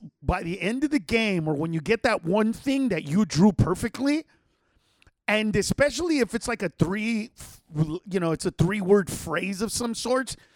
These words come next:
and they got the phrase, but they got the words, but they don't know, they don't finish it, dude. It is so fucking annoying,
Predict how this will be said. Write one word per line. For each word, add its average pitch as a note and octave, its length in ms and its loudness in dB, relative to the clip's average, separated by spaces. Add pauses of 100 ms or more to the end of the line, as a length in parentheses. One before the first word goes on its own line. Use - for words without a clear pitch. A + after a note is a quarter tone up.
(260)
and G3 180 -2
they G#3 120 2
got F3 460 -2
the F#3 80 -2
phrase, G#3 640 -4 (500)
but - 120 6
they A#3+ 120 2
got G3+ 320 0
the G3 140 -2
words, F#3 300 6
but E3+ 160 2
they G3 100 2
don't G#3 240 2
know, G3+ 340 4 (420)
they F#3+ 160 6
don't G#3+ 220 6
finish G#3+ 500 -2
it, C4+ 200 -2 (120)
dude. F#3 460 6 (640)
It A3+ 180 4
is G3 180 6
so G#3 1000 6 (560)
fucking G#3 760 4
annoying, E3 880 6